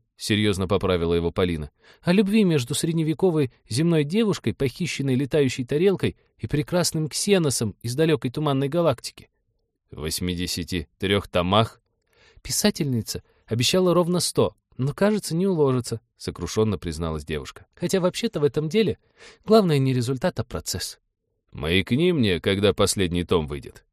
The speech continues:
со шкодливым огоньком в глазах попросил Тед. Хочу почитать, как в конце концов он всё же соберёт в трясущиеся артритные руки её длинные трепетные груди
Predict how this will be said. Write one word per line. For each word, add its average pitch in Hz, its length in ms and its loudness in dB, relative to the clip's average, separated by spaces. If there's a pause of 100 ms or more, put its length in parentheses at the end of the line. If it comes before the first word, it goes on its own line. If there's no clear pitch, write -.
(120)
со - 160 -6
шкодливым 87 540 0
огоньком 87 480 0
в 78 40 -8
глазах 82 400 -2
попросил 80 460 -6
Тед. - 240 -14 (120)
Хочу 104 360 2
почитать, 95 520 -2
как 82 200 -6
в - 60 -20
конце 95 340 -2
концов 82 400 -2 (380)
он 87 220 -2
всё 98 220 0
же 87 160 0 (140)
соберёт 104 540 2
в - 80 -18
трясущиеся 87 880 -2
артритные 92 640 -2
руки 104 260 0
её 78 220 -4
длинные 82 500 -2 (200)
трепетные 92 600 -2
груди 95 420 -2